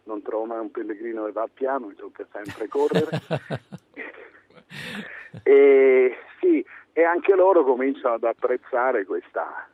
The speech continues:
Speaker 1: questa che io considero una macchina meravigliosa, perché poi la, un cammino nella modernità è una macchina nella quale si entra e che poi uno vive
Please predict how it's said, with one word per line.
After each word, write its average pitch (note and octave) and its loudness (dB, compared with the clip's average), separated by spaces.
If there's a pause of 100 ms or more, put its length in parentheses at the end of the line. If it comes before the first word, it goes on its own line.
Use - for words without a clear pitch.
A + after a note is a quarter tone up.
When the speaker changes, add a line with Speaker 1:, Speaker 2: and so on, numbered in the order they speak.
(400)
Speaker 1:
questa C3 0
che - -10
io C#3 4
considero A#2 -2
una A2+ -2
macchina G#2+ -4
meravigliosa, F#2+ -6
perché F2 -12
poi G#2+ -2 (200)
la, F2 -4 (1080)
un D3+ 0
cammino C3+ 0
nella A#2+ 0
modernità B2+ 0 (180)
è - 0
una B2+ 2
macchina - 0 (460)
nella A2+ 0
quale B2+ 2
si D3 -2
entra B2+ 0
e A#2 -12
che - -4
poi B2+ 0
uno A#2 0 (840)
vive B2 0